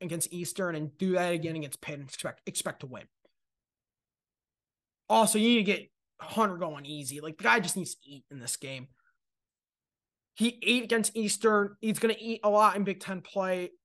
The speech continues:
The team really relies on Hunter. If Hunter's playing well, they're gonna win a lot of games. If Hunter's, you know, contained, they're gonna lose. That's why I think Michigan, Michigan State's gonna be a very interesting game. Twice this year.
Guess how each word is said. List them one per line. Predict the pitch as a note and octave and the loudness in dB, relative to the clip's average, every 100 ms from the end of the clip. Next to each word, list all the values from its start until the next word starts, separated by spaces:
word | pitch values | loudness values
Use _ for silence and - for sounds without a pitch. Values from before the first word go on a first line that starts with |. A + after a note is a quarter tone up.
| _ _ | _ _
The | G3 F#3+ | -4 -4
team | D#3 A#3 A3+ G#3+ | -2 2 6 6
really | G3+ G3 | 6 6
relies | F#3+ F3+ D#3+ D#3+ E3 | 4 2 0 -2 -4
on | E3 D#3 | -6 -8
Hunter. | C#3+ E3 C#3+ - _ _ _ _ | -10 -10 -10 -16 _ _ _ _
If | D#3 | -8
Hunter's | D3 G3 F#3+ | 0 0 0
playing | - G3+ G3 | 2 2 2
well, | F3 E3+ F3+ | 2 2 0
they're | D#3+ | 0
gonna | D#3+ | -2
win | D#3+ D#3 | -2 -2
a | |
lot | C#3+ C#3+ D3+ | -4 -4 -6
of | |
games. | D3 D3 C3+ | -6 -8 -10
If | - | -10
Hunter's, | D#3+ D#3+ D#3+ - G#3+ | -10 -8 -8 -8 -8
you | F#3 | -12
know, | D3+ | -10
contained, | D#3 - F#3+ F#3+ | -10 -6 -2 0
they're | F3+ | 0
gonna | F3 F3+ | -2 -2
lose. | E3+ D3+ C#3 - _ _ - | -2 -2 -4 -10 _ _ -6
That's | E3 - | -4 4
why | F#3 | 4
I | |
think | F#3 E3 | 4 0
Michigan, | E3+ - E3+ | -4 -4 -4
Michigan | E3+ - E3+ | -4 -6 -6
State's | - E3 D#3+ | -4 -4 -4
gonna | F#3 E3 | -2 -2
be | |
a | D#3 | 0
very | D3 D3+ D#3 | 0 0 -2
interesting | D#3 F3 - E3+ | -4 -8 -8 -6
game. | D#3+ C#3 A#2 _ _ _ _ _ _ _ - | -6 -6 -10 _ _ _ _ _ _ _ -6
Twice | F#3 D#3 - | 0 2 0
this | D3 - | -6 -8
year. | A#2 | -8